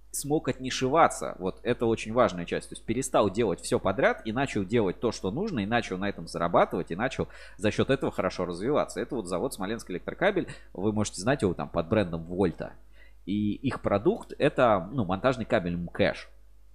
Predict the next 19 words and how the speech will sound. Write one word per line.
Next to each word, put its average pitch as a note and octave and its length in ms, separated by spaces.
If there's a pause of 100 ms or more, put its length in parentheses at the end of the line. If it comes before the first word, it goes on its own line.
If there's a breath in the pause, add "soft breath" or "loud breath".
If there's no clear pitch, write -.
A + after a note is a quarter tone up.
(420)
И A2+ 60
вот A2+ 120
немножко A#2 320
давайте G2+ 300
посмотрим F#2 400
фрагменты F#2+ 540
из E2 100
этого E2+ 280
интервью. F2+ 460
У A2+ 80
нас G2 280
он F2 220
на F2 160
YouTube-канале. F#2+ 680
Ссылочку, A2 680 (720 soft breath)
э, - 180
я F2+ 160
щас - 220
отправлю F2 480